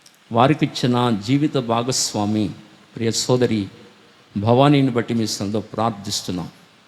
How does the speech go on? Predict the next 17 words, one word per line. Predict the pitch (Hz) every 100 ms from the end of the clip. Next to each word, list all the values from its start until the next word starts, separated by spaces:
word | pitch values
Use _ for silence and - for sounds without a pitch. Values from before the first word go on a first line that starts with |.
| _ _ _ _ _ _ - - -
అలాగే | 107 123 131 156
మీరు | 135
ఈ | 131
దంపతులను | 117 120 - 135 135 123
ప్రేమించి | - 143 160 180 175 - 240 262
వీరికి | 135 131 120
ఇచ్చిన | - 113
సంతానం | 107 - 110 113 113 113
కొరకు | 113 113 110
వందనాలు. | 113 123 131 180 233 - - _ _ _ _ -
మొట్టమొదటిగా | 110 113 113 113 117
కుమారుని | 110 - 117 123 135 135
మీరు | 147 147
ఇచ్చారు, | 139 - - 82 - - _ _ _ -
అందుకు | 143 175 175
నీ | 175 127 117
వందనాలు. | 107 107 110 87